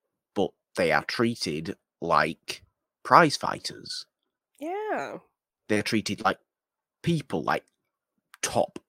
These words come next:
Speaker 1: athletes. And it's fascinating, really, to have this movie treat itself so seriously as it does. But,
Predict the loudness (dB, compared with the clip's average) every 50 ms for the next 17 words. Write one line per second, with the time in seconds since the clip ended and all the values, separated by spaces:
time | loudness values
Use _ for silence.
0 | _ _ 8 8 8 4 -8 -14 -12 -14 -14 -14 -16 _ _ _ -12 -10 -10 -10
1 | -10 -12 -14 _ _ _ _ _ _ _ _ _ _ _ _ _ _ _ 2 2
2 | 4 4 2 -2 -4 -6 -10 -16 _ _ _ _ -6 -6 -4 -4 0 0 0 0
3 | 2 -2 -2 -2 0 -2 -2 -6 -10 -12 -10 -6 -4 -2 -2 -2 -4 -4 -8 -12
4 | -12 -14 -14 _ _ _ _ _ _ _ _ _ _ -4 -4 -2 2 4 2 2
5 | 2 -2 -8 -8 -8 -6 -6 -6 -6 -6 -6 -6 -6 -6 -6 -8 _ _ _ -10
6 | -8 -8 -8 -8 -10 -10 -6 -4 -4 -4 -4 -4 -4 -4 -4 -4 -6 -6 -6 -6
7 | -8 -8 -8 -6 -6 -6 -8 -10 -16 -8 _ -2 -2 -2 -4 -8 -12 -16 -18 -18
8 | _ _ _ _ _ _ _ _ _ _ _ _ _ _ _ _ _ -6 -6 -4
9 | -4